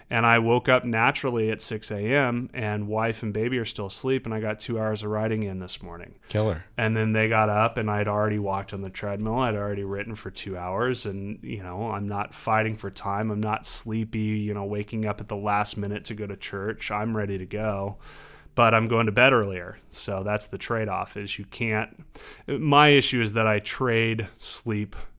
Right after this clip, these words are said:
Speaker 1: for more time, and I have to stop doing that health-wise. That's my next thing. So.
Speaker 2: Yeah, that's good advice.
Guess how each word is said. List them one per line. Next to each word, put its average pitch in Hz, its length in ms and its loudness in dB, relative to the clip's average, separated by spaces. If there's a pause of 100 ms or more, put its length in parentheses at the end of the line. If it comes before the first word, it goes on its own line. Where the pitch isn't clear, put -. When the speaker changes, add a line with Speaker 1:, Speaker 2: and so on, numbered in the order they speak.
Speaker 1:
for 117 200 -2
more 101 280 -2
time, 98 400 -6
and 98 80 -4
I 95 80 -6
have 95 200 -4
to - 80 -16
stop 90 300 -6
doing 92 200 -8
that 90 180 -8
health-wise. 95 600 -10
That's 101 280 -6
my 98 120 -6
next 90 280 -10
thing. - 360 -14
So. - 160 -6
Speaker 2:
Yeah, 78 140 -2 (140)
that's 92 180 0
good 92 180 0
advice. 80 560 -2